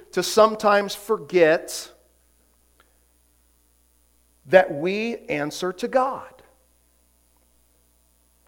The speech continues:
And God requires faithfulness. That we are not a steward ultimately, as we will see,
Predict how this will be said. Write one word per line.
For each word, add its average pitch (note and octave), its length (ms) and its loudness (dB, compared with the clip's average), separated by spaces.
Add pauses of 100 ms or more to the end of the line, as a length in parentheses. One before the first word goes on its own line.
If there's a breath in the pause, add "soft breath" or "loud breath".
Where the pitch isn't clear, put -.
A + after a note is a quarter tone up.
(140)
And G3+ 240 4
God G3+ 420 8
requires F3 720 2 (180)
faithfulness. - 1800 -6 (500)
That G3+ 240 4
we C4 160 0
are A#3 140 8
not A3 680 0
a G#3 280 2 (120)
steward G3+ 960 0 (1300)
ultimately, D#3+ 760 4
as C#3 180 -2
we D3 140 -8
will C3 180 -8
see, B2 540 -10